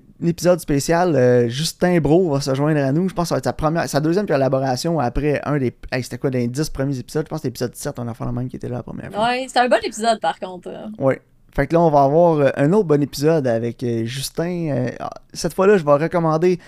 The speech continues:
Speaker 1: The Matrix Resurrected. Euh, je sais qu'il l'a vu puis qu'il
Speaker 2: Parfait.
Speaker 1: déteste ça. Fait que je me suis dit que ça va être drôle, je recommande ça puis qu'il va être là. Parce qu'il m'avait dit, l'idée de l'inviter au podcast, c'est qu'il m'avait dit, « Si jamais vous faites un épisode sur Apocalypto, je veux être là. »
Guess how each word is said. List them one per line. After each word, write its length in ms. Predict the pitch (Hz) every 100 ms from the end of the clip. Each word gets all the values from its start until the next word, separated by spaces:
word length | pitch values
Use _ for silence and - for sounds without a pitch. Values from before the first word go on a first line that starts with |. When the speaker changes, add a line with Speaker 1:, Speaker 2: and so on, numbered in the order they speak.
| - _ 135
Speaker 1:
The 40 |
Matrix 800 | 143 160 160 - 175 160 - -
Resurrected. 840 | 120 131 123 127 135 - 165 165 165 _ _ - - - -
Euh, 120 | 123
je 80 | 135
sais 160 | 139
qu'il 160 | 214 180
l'a 80 | 151
vu 160 | 151
puis 80 | 175
qu'il 100 | -
Speaker 2:
Parfait. 140 | 104 110
Speaker 1:
déteste 440 | 160 156 151 143
ça. 140 | 131 156
Fait 120 | 156
que 40 | 127
je 40 |
me 60 | 120
suis 80 |
dit 60 | -
que 60 | -
ça 100 | 131
va 80 |
être 80 | 123
drôle, 260 | 127 135 151
je 80 | 131
recommande 480 | 123 127 127 120 -
ça 220 | - 147
puis 120 | 151 -
qu'il 140 | 123
va 120 | 120
être 100 | 117
là. 100 | 143
Parce 160 | 180 175
qu'il 80 | 151
m'avait 260 | 147 151
dit, 280 | 147 170 247 _ _ _ _ _ _ _ - -
l'idée 400 | 165 180 220 247
de 60 |
l'inviter 320 | 165 151 143 196
au 40 |
podcast, 360 | 185 135 180 208
c'est 60 | -
qu'il 100 | 143
m'avait 200 | 135 127
dit, « 140 | 143
Si 140 | 214 -
jamais 200 | 165 247
vous 60 |
faites 200 | 226 214 170
un 40 |
épisode 420 | 135 - 180 196
sur 500 | 165 180 175 185 214 _ _ _ -
Apocalypto, 840 | 170 170 151 123 - 160 170 - -
je 120 | 131
veux 100 | 143
être 140 | 131
là. » 120 | 123